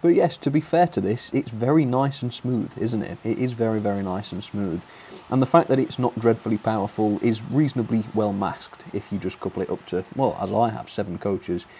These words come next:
With a modest number of coaches, the issue does not manifest itself at all. So it's not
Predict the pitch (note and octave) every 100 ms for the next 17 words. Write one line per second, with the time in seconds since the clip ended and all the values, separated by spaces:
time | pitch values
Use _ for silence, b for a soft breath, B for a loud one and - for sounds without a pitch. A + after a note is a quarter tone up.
0 | B B B B B2+ B2 C3+ C#3+ A#2+ -
1 | - A#2 G#2+ F#2+ - G#2 G2+ - G2+ G2
2 | _ A#2 B2 - G#2+ A2 A2 - G2+ F#2+
3 | - D#2+ - - - F2 - - F#2+ B1+
4 | G#2+ - A2+ G#2 - - A2 - B2+